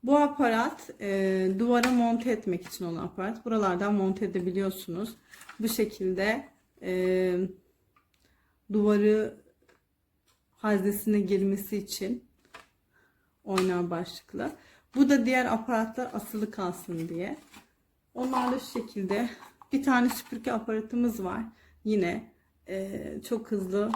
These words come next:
bir şekilde, şu şekilde uzuyor. Aynı şekilde kısalabiliyor. Ha, koltuk veya işte, e, maki-, e, araba veya işte yer süpürmek için vesaire.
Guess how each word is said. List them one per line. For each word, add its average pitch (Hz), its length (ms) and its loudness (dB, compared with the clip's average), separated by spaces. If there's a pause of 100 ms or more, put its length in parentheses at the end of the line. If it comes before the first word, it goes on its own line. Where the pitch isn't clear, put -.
(140)
bir 208 40 -8
şekilde, 190 420 -8 (440)
şu - 80 -18
şekilde 208 340 -6
uzuyor. 185 640 -2 (1500)
Aynı 208 220 0 (140)
şekilde 202 540 -6 (280)
kısalabiliyor. 196 880 -4 (360)
Ha, 208 200 -8
koltuk - 560 -2
veya 185 380 -2
işte, - 200 -14 (300)
e, 170 60 -14 (400)
maki-, 202 380 -2
e, 180 300 -4
araba 190 640 -2 (360)
veya 185 320 0
işte - 280 -8
yer 185 280 0
süpürmek 165 520 -6
için - 280 -12
vesaire. 175 600 -12